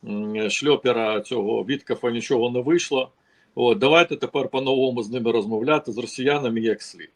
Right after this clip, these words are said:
Так що я, я так бачу ситуацію. А ось, е, знову беруть на понт, е, тільки на відміну від попередньої, е,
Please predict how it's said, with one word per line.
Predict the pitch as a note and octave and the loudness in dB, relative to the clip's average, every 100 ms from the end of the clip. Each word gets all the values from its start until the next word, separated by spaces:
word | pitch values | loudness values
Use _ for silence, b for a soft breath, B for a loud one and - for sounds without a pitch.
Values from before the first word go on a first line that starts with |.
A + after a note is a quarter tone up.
| _ | _
Так | E3 E3+ | 0 0
що | - F3+ D#3+ D#3+ | 0 2 4 6
я, | F3+ - | 4 4
я | C#3 F#3 | 2 2
так | F3+ D3 G#2+ | 2 -2 0
бачу | A#2 A#2+ | -2 -4
ситуацію. | B2+ E3+ G#3+ A#3 G#3+ - D#3 - _ _ B B B - | -8 -2 2 2 0 -4 -8 -8 _ _ B B B -6
А | B2 | 0
ось, | C3 B2+ A#2 - | 2 2 0 -4
е, | C3+ B2+ | 0 0
знову | A#2+ G3 F3+ | 2 4 4
беруть | C#3+ D#3 D3 E3 | 4 2 2 -2
на | |
понт, | D#3+ G3+ G3+ G3 - - - | 0 2 2 0 -8 -20 -10
е, | C#3 | -8
тільки | C3 E3 D#3+ | -6 -6 -4
на | D3+ D3+ | -2 -2
відміну | D3+ D#3+ E3+ D3+ | -2 0 0 0
від | C#3 | -4
попередньої, | - - D3+ C#3+ C3+ C#3 C3+ | -4 -2 2 2 0 -2 -2
е, | B2+ B2+ A#2 | 0 0 -2